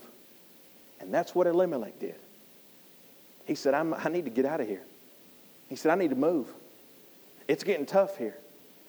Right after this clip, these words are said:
This must not be the will of God." But the will of God does not guarantee a life of ease. And when difficult times come, number one, don't base your decisions on what you don't have.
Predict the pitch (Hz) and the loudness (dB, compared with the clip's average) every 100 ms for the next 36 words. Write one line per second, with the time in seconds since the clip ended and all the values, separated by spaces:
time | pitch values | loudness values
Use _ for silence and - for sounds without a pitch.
0 | - - 185 185 190 180 185 160 156 185 | -4 4 4 6 2 4 4 4 6 6
1 | 175 139 202 117 - - - - - - | 6 4 2 -2 -12 -20 -20 -20 -20 -20
2 | - - - - _ - - - - - | -20 -20 -20 -20 _ -20 -20 -20 -20 -10
3 | - 131 190 196 127 170 185 143 143 180 | 2 6 8 6 6 4 6 2 2 0
4 | - 175 165 - 180 143 147 160 127 123 | 2 2 2 6 6 6 4 4 2 4
5 | 143 107 95 - - - - - - - | 2 2 -4 -12 -18 -20 -20 -20 -20 -20
6 | - - - 127 120 113 156 180 190 175 | -20 -18 -2 2 2 4 4 4 2 0
7 | - 165 160 147 - 170 123 95 98 - | 2 2 4 0 0 2 2 0 -6 -14
8 | - - - - 139 190 180 156 160 175 | -20 -20 -18 0 2 6 6 6 4 6
9 | 139 175 160 160 165 123 123 120 160 147 | 6 4 6 4 4 4 4 6 4 4
10 | 131 120 120 131 - 135 135 135 131 120 | 4 4 4 2 0 0 2 0 0 0
11 | 95 | 0